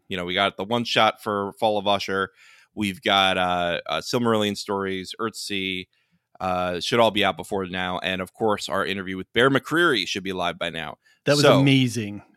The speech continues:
Speaker 2: I was so
Speaker 1: very,
Speaker 2: high
Speaker 1: very
Speaker 2: after
Speaker 1: good
Speaker 2: that.
Speaker 1: stuff.
Speaker 2: <laughs>
Speaker 1: Yeah, very, very good episode and a very in-, good interview.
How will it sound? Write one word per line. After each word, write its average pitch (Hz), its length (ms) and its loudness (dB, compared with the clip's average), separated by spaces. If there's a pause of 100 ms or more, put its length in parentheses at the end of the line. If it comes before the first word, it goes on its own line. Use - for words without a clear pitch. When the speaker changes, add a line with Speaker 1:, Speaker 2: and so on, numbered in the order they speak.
(160)
Speaker 2:
I 127 140 0
was 123 140 0
so 139 200 4
Speaker 1:
very, 131 300 6
Speaker 2:
high 117 60 0
Speaker 1:
very 98 120 2
Speaker 2:
after 95 120 -2
Speaker 1:
good 113 40 -4
Speaker 2:
that. 113 200 -2
Speaker 1:
stuff. - 1000 -4
Speaker 2:
<laughs> - 60 -20 (120)
Speaker 1:
Yeah, 92 280 0
very, 110 480 2
very 95 320 0
good 87 180 -6
episode 82 600 -8 (100)
and 85 400 -8
a 82 160 -8
very 95 360 -2
in-, 76 80 -10 (100)
good 92 160 -6
interview. 87 500 -8